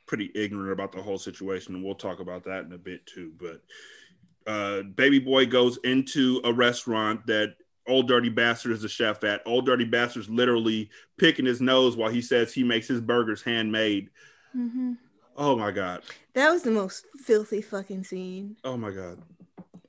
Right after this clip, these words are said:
Speaker 1: Oh my God. That just gave me chills as a chef.
Speaker 2: He was
Speaker 1: Um,
Speaker 2: coughing and all the, ugh.
Speaker 1: So, uh,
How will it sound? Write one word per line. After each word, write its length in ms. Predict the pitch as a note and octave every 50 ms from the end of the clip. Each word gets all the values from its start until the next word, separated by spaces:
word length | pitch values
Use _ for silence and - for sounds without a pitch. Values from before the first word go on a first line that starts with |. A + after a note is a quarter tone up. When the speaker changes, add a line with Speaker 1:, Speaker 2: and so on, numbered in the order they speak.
| _ A2
Speaker 1:
Oh 160 | A#2 A#2+ A2
my 160 | G2+ G2+ G2
God. 280 | F2 F#2+ F#2 F2+ F2 F2+ -
That 160 | G#2 G#2+ G#2
just 160 | G#2+ G#2+ F#2+ -
gave 160 | G#2+ G2 G2
me 100 | G2 F#2+
chills 360 | - - A2+ G#2 F#2+ F#2 F#2
as 60 | F#2 F#2
a 80 | F2+
chef. 340 | - - F#2 F2+ F2 - - - - - - - -
Speaker 2:
He 80 | - B3+
was 80 | G#3+
Speaker 1:
Um, 240 | C#3+ D3+ D#3+ C#4 C4+
Speaker 2:
coughing 880 | B3+ B3 B3 B3 B3 - - B3+ B3 A#3+ A#3 A#3 A#3 A#3+ A#3+ A#3+ B3 B3 - _ -
and 100 | A3+ G3+ -
all 300 | A3+ A#3 A#3+ A#3+ A#3 A3+
the, 360 | - - A3 A3+ A3 F3+ C3+
ugh. 0 | - - A#4+ C5 C5+ C#5+ C#5+ D5 C#5 D5 D5+ B4+ - _ _ _ _ _ _ _ _ _ _ _ _ _ - - - - _
Speaker 1:
So, 640 | - C4+ - E3 D3+ C#3+ C#3+ C#3 C3+ C3+ C3 B2+ B2 A#2+ _ _ _ _ _ _ - _ _ _ _ _ _ _ _ _ _ _ -
uh, 340 | B2+ B2+ B2+ B2 B2 B2